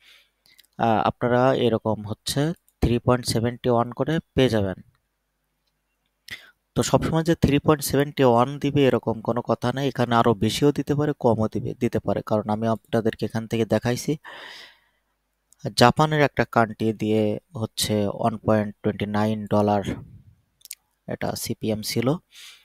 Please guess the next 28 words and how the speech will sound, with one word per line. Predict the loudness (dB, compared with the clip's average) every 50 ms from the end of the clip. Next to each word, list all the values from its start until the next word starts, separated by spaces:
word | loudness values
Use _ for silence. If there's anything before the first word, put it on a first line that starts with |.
| -20 -20 -20 _ _ _ _ _ _
তো | 2 2 4 4 2 0 -2 -4 -8 -14 _ _ -2
এখন | -2 0 0 0 -2 -2 2
বলতে | 4 4 4 4 2 2
পারেন | 2 2 2
যে, | 2 0 2
"ভাই, | 2 2 2 2
আপনি | 2 0 -2 -4
তো | -2 0
বাংলাদেশ | 2 2 2 2 0 -2 -2 -4 -4
থেকে | -4 -4 -2
করছেন, | -2 -2 -2 -2 -4 -6 -6
তাহলে | -4 -4 -2 -2 -4
এই | -2
কান্ট্রিগুলো | -2 -4 -4 -4 -6 -8 -8 -6 -6 -6
কোথায় | -6 -6 -6 -6 -6 -6
পাবো?" | -4 -6 -6 -6 -8 -10 -12 _ -20 -20 -20 -20 -20 _ _ -2
দেখেন, | 0 0 2 2
আমি | 2 2 2 2
একটা | 2 2 _ 2 2
অ্যাড | 2 2 2 0
দেখলাম | -2 0 0 0 0 2 2
বাংলাদেশ | 2 2 2 0 -2 -2 -4 -6 -6
থেকে, | -6 -8 -4 -2 -2
আপনারাও | -2 -2 -4 -4 -4 -2 0 -2
একটা | -2 -2 -2 0
বাংলাদেশ | 0 0 0 -2 -4 -4 -6 -6 -6
থেকে | -4 -4 -2
দেখবেন। | -2 -2 -2 0 0 -2 -2 -2